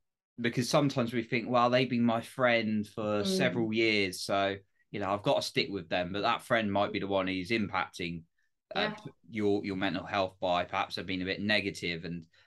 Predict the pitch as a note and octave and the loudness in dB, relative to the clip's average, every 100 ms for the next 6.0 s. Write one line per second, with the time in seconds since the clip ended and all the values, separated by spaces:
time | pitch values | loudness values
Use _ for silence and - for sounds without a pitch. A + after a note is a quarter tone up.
0 | - D#3 D3+ C3+ D3 C3 C3+ _ _ B2+ | -2 2 4 6 6 2 -4 _ _ -2
1 | A#2+ A#2 A#2 A2+ G#2+ A#2+ A2+ G#2 G2 A2+ | 0 0 0 -2 0 2 2 2 0 2
2 | B2+ - G2 F#2 E2 - F#2 F#2 G2+ - | 2 2 -2 -4 -4 -4 -4 -2 0 -2
3 | - - C3 A#2 G2 G2 F#2 A2+ A2+ G2 | -4 -4 -2 0 0 0 0 2 2 2
4 | F#2+ F2 F2+ F2 E2 E2+ F2 F2 E2+ F#2 | -2 -4 -2 -4 -6 -10 -4 -4 -2 0
5 | G#2+ - _ - G3+ - _ _ - G#3 | -2 -2 _ -10 -10 -10 _ _ -4 -4